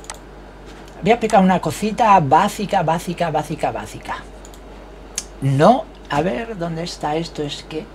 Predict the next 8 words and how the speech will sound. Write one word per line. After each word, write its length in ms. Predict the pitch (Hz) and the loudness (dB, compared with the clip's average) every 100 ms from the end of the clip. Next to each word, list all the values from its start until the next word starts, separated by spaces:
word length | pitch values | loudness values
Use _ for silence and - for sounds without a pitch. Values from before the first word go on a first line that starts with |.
| - | -18
está 340 | - - - | -18 -16 -14
esto 260 | 147 - - | -14 -14 -16
que 80 | - | -12
no 100 | 107 | -10
lo 120 | 135 | -8
veo 220 | 139 139 - | -6 -6 -8
aquí. 280 | 127 - 147 - - - - - - - - - - - 554 | -14 -10 -10 -10 -18 -20 -18 -18 -20 -20 -20 -20 -20 -14 -8
Eh, 380 | 170 165 151 147 | -2 2 4 2